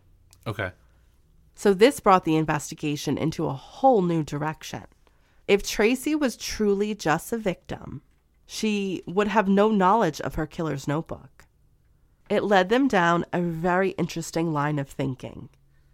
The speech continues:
Speaker 2: Are you ready for this?
Speaker 1: I'm ready.
Speaker 2: That Tracy, embroiled in a new and bitter custody battle with her ex-husband, had concocted a plot to try and get him in jail.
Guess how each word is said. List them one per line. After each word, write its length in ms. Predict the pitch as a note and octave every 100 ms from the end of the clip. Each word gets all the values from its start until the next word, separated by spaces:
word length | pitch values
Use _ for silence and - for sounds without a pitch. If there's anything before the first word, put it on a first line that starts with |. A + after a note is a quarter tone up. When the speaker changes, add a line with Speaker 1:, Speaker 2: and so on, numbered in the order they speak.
| _ _ -
Speaker 2:
Are 100 | E3
you 100 | D#3+
ready 200 | D3+ E3
for 160 | -
this? 360 | F3+ G3 G3+ - -
Speaker 1:
I'm 240 | G#2+ G#2+ G#2+
ready. 260 | G2 F#2 _ _ _ _ _ _ _ _ - _
Speaker 2:
That 240 | F3 - -
Tracy, 720 | - G3+ B3 B3+ C3+ - - _ _ _ _
embroiled 720 | F#3+ F3+ F#3+ G3 G#3+ B3+ C4+ -
in 120 | F#3+
a 60 | F3+
new 380 | F3 F3+ G#3
and 240 | - G#3+ F3+
bitter 240 | E3 F#3
custody 540 | - - F#3+ - F3+ E3
battle 360 | C#3 C#3+ D3+
with 160 | C#3+ -
her 100 | E3
ex-husband, 760 | - F3 - E3 D3 - C3+ - _ - - - -
had 240 | F3 -
concocted 680 | A3+ G3 - F3 G3+ - B3 -
a 80 |
plot 600 | - - G3+ F3+ C#3+ - - _ _ _
to 120 | -
try 520 | F3 - G3+ F#3+ G#3+ -
and 200 | G#3 F#3
get 200 | E3 D3+
him 260 | - F#3+ F#3 -
in 240 | D#3+ D#3
jail. 500 | - D#3 D3+ C3